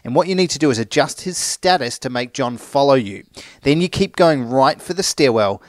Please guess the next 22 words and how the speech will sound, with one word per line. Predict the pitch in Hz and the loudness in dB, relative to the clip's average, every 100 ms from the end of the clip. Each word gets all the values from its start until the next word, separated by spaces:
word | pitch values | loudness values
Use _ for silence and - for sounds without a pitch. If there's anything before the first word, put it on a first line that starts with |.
| _ - | _ -6
down | 131 | -4
to | 143 | -2
the | 165 | 0
bottom | 180 180 | 2 2
floor, | - 120 101 - | 0 0 0 -4
and | 107 | -8
then | 110 | -4
go | 101 | -4
right | 98 104 101 | -2 0 -2
for | - 98 | -4 -10
the | 104 | -6
exit. | 101 - 101 - _ _ _ - | -6 -4 -4 -4 _ _ _ -20
And | 107 104 - | -20 -12 0
that | 156 - _ | 0 0 _
is | 107 | -18
how | - | -14
you | 110 | -12
get | 107 107 | -8 -6
out | 104 | -6
of | |
the | 104 | -6
Galleria. | 110 92 95 101 95 - | -4 -2 0 -2 -6 -12